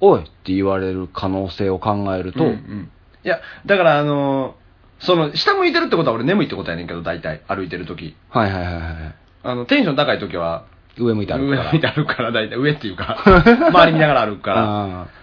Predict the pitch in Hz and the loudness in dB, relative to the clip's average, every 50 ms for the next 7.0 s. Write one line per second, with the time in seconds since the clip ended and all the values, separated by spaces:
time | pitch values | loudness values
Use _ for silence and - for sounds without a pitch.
0 | - - - - 202 190 220 254 262 240 185 143 - 104 90 - 90 90 87 78 | -20 -14 -8 -4 0 2 2 4 4 4 2 0 -2 -4 -6 -2 -2 -2 -2 -2
1 | - - 127 123 117 92 - 175 202 208 185 175 160 156 151 160 165 170 165 156 | -2 0 2 2 2 0 -2 -6 -4 -2 -2 -2 -2 -2 -2 -2 -2 -4 -4 -6
2 | - - 170 180 208 208 170 139 131 143 135 131 110 107 110 110 156 143 151 175 | -6 -6 -4 -4 -2 0 0 0 0 0 0 -2 -2 -2 -2 -2 -2 -2 0 0
3 | 185 190 247 247 180 147 131 123 - - 120 98 90 90 143 208 262 - - - | 0 2 2 4 4 2 0 0 -2 -2 -2 -2 -2 -2 0 2 2 2 2 -2
4 | 120 120 117 101 95 90 92 90 95 92 95 98 120 123 123 120 110 107 107 107 | -4 -2 -2 -4 -4 -4 -6 -6 -8 -8 -6 -2 2 2 4 4 2 0 0 -2
5 | 101 - 285 294 302 302 214 160 - - 196 202 196 160 - 127 113 107 - 98 | 0 0 0 0 0 0 0 -2 0 2 2 2 2 2 0 -2 -2 -2 -2 -4
6 | 131 190 185 220 214 - 98 - 92 85 85 85 82 82 90 90 90 - - | -2 -2 -2 0 0 -2 -2 -4 -6 -8 -8 -8 -8 -6 -6 -6 -6 -8 -12